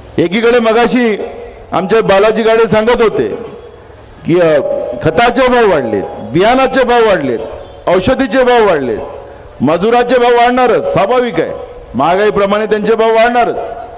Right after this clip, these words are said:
पण ह्या सगळ्या किमती वाढल्यानंतर मग माझ्या शेतकऱ्यांचा सोयाबीनचा भाव का वाढला नाही पाहिजे?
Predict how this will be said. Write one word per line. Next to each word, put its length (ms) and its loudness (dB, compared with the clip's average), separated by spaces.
पण 120 2
ह्या 160 2
सगळ्या 280 4
किमती 360 0
वाढल्यानंतर 840 2
मग 160 -2
माझ्या 460 2
शेतकऱ्यांचा 640 0
सोयाबीनचा 640 0
भाव 180 0
का 200 0
वाढला 280 0
नाही 140 -4
पाहिजे? 340 -6